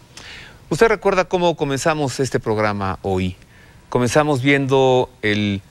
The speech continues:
féretro de Juan Pablo segundo, de madera tan sencilla, colocada sobre el piso en la Plaza de San Pedro.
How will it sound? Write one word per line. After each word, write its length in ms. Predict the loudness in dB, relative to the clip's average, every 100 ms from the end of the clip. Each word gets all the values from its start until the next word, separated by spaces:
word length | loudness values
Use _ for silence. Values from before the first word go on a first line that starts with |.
| -20 -18
féretro 540 | 0 2 2 -2 -4
de 100 | -6
Juan 140 | -6 -8
Pablo 240 | -8 -8
segundo, 640 | -8 -8 -6 -6 -6 -8 -12 -18 -6
de 180 | -2 0
madera 640 | 0 0 0 0 -2 -6 -8
tan 200 | -6 -4
sencilla, 540 | -4 -4 -2 0 0
colocada 480 | -2 -4 0 -2 0
sobre 300 | -2 -2 -2
el 120 | -4
piso 400 | -4 -2 -2 -4
en 60 | -8
la 80 |
Plaza 240 | -4 -4 -2
de 80 | -4
San 220 | -4 -6
Pedro. 420 | -2 0 0